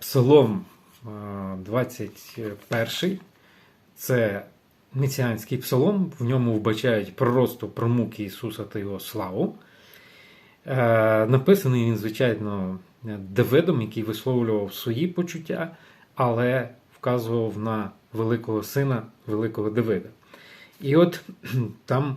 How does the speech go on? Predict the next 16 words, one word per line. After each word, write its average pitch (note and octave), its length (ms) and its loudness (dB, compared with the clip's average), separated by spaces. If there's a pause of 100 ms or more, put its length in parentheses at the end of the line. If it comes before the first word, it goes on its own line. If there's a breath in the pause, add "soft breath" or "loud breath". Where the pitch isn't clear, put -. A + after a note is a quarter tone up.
(120)
шостий, C3 600 -4 (100)
сьомий A#2+ 420 2
вірш. D#3+ 300 0 (460 soft breath)
«До A#2 140 -2
тебе C3 340 6
взивали A#2 640 4
вони, B2+ 400 0 (260)
і B2+ 80 -4
спасені C#3 560 -2
були, A2 380 -2 (160)
на A#2 80 -6
тебе A#2+ 280 0
надіялися A#2+ 680 0
і A2+ 120 0
не A2 120 0
посоромилися, A#2+ 840 0